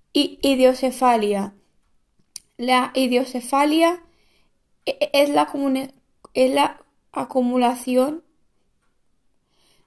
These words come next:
de líquido dentro de la, las cavidades pe-, pe-, ventículos profundas del cerebro. E-, el exceso de líquido aumenta el tamaño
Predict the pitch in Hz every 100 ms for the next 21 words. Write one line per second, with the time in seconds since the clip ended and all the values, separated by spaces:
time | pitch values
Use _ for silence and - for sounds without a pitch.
0 | - 247 262 254 262 277 294 294 285 262
1 | 262 285 277 262 240 233 233 262 240 233
2 | 247 262 294 302 302 _ _ _ _ -
3 | 254 247 240 247 240 240 247 262 - 262
4 | 269 294 311 - _ _ _ _ _ _
5 | _ _ _ _ _ 269 247 277 294 320
6 | 330 285 - 233 233 220 208 196 202 _
7 | _ _ _ _ _ - 262 269 262 262
8 | 254 - 269 302 285 269 254 269 269 302
9 | 311 311 247 240 240 262 277 302 285 -
10 | 240 233 226 233 233 247 269 269 277 285